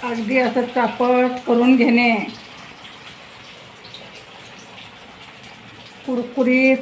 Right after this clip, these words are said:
खुसखुशीत होऊ शकतात. आपण जसं पोहे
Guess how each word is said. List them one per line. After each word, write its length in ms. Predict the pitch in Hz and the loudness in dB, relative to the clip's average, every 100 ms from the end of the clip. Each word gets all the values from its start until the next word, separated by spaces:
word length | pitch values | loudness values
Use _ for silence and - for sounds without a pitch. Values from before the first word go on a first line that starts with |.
| - | -2
खुसखुशीत 800 | 247 226 - 233 254 254 262 254 254 | -4 -2 -2 -2 0 0 2 0 0
होऊ 240 | 240 240 240 | 2 2 0
शकतात. 520 | 233 - - 240 208 - - - - - - - - - - - - - - - - - - - - - - - - - - - - - - - - - - - - | -4 -4 -2 2 0 -2 -16 -20 -20 -20 -20 -20 -20 -20 -20 -20 -20 -20 -20 -20 -20 -20 -20 -20 -20 -20 -20 -20 -20 -20 -20 -20 -20 -20 -20 -20 -20 -20 -20 -20 -14
आपण 320 | 220 - 254 269 | -10 -4 -2 0
जसं 300 | 233 247 247 | -2 -2 -2
पोहे 580 | - 240 226 247 247 | 2 2 4 4 2